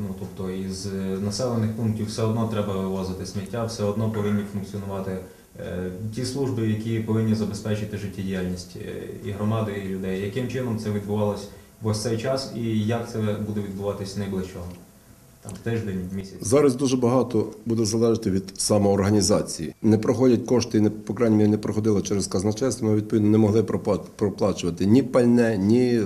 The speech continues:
Speaker 2: платити за вивезення чи утилізацію твердих побутових відходів.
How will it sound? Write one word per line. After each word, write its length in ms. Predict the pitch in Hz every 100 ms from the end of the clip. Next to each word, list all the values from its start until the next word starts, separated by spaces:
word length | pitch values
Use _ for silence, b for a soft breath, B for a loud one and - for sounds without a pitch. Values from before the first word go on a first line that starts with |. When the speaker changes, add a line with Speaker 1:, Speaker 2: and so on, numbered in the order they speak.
| 85
Speaker 2:
платити 480 | 107 104 117 113 90
за 480 | 107 101 95 92
вивезення 540 | 92 117 110 98 104 95
чи 140 | -
утилізацію 720 | 95 104 95 110 104 - 95
твердих 340 | 85 95 98 -
побутових 520 | 90 87 85 92 87
відходів. 480 | 101 127 127 120